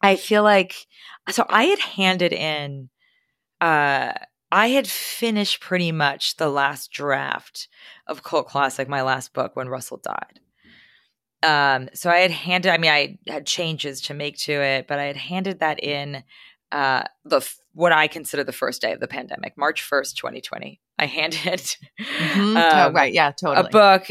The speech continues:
Speaker 1: and I'm like, "Okay, have fun publishing this." Like, we don't know if there's gonna be publishing houses or zombies or paper shortages. I'm like, I just feel like,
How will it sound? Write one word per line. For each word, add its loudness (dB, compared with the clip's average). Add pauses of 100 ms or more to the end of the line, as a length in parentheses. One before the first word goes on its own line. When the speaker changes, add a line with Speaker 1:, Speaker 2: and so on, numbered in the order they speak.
Speaker 1:
and 4
I'm 4
like, 2
"Okay, 2
have 2
fun -2
publishing 2
this." 4
Like, -2
we -2
don't 0
know 2
if -6
there's -6
gonna -6
be -8
publishing -4
houses -4
or -8
zombies -2
or -10
paper -4
shortages. 0
I'm -8
like, -4
I 2
just -10
feel 2
like, 0